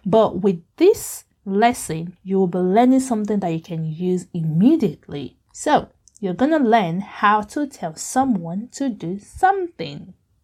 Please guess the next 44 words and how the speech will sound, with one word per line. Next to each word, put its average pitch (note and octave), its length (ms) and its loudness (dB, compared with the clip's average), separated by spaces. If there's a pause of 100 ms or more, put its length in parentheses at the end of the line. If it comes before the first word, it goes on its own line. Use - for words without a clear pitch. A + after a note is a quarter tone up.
Okay, D4 400 2 (580)
let's C4+ 280 0
look G#4+ 160 0
at C#4+ 120 2
some G#3+ 220 0
imperative A#3+ 760 2
sentences G#3+ 680 -4
in E3+ 200 -6
Yoruba. D3+ 560 -2 (280)
Keep C5 240 4
in G#3+ 200 2
mind G3 540 0
that F3+ 240 -4
I'll F3 180 -4
be F3+ 140 -4
using A3+ 480 2
a F#3 60 -6
polite F3+ 480 -4
form D#3+ 240 -4
of - 140 -14
communication F3 800 -4
in E3 160 -6
the D#3+ 140 -6
sample F#3 380 -6
sentences, E3 880 -2
as E3 420 -2
I D3+ 380 -2
try E3+ 240 -2
to E3 180 -10
do B3+ 320 2
in G3 220 2
most D#3+ 240 -2
of D#3 100 -6
my D3+ 160 -8
lessons, - 1000 -6
<laughs> - 40 -20
even C#4 300 6
if B3+ 300 6
the F#3+ 100 0
sentence G#3 480 2
is E3+ 140 -2
given E3+ 260 0
a D#3+ 60 -4
command. D#3 640 -4